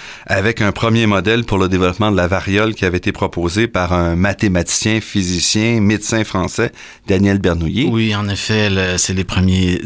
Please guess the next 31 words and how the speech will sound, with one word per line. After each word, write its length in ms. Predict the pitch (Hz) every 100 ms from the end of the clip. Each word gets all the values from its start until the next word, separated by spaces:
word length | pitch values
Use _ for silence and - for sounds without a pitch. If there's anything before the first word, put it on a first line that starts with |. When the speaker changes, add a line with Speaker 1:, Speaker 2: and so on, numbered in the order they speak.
| 98
Speaker 2:
exemples 400 | 87 95 95 92
historiques 360 | - 92 98
dont 120 | 101 90
on 160 | 85
parle 240 | 85 92 92
toujours, 400 | 85 85 120 110
là, 80 | 92
d'un 220 | 85 82
mathématicien 840 | 80 80 85 82 - - 90 90
qui 180 | 87 -
avait 480 | 76 76 78 78 69 - 78
aidé 340 | 78 87 85
les, 460 | 78 76 67 60 - - - - - -
les 140 | 87
autorités 460 | 80 82 80 - 85
de 40 |
santé 300 | - 82 80
publique 400 | - 71 82 90 - -
à, 360 | - 78 73 71
à 40 | -
comprendre 420 | - 85 - 90
un 60 | 82
peu 140 | 92
la 80 | 85
maladie, 500 | 85 80 85 110 143
mais 140 | 98
c'était, 340 | - - - 90
euh, 340 | 87 80 71
d'une 280 | 69 82 85
manière, 640 | 82 80 85 87 85 -
euh, 400 | 76 69 67 -